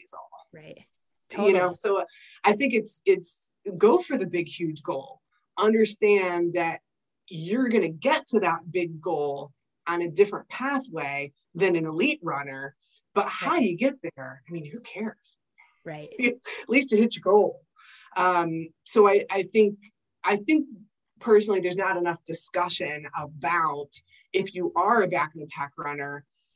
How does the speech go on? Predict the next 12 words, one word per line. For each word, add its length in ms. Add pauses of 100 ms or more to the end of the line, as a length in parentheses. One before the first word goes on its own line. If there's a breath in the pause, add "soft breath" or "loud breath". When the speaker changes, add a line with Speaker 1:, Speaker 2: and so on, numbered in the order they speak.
(520)
Speaker 1:
how 480
do 80
you 140
get 340
to 120
those 260
big 260
goals? 600 (420)
Speaker 2:
Mm-hmm. 460
Speaker 1:
Um, 580 (240)
rather 680
than, 500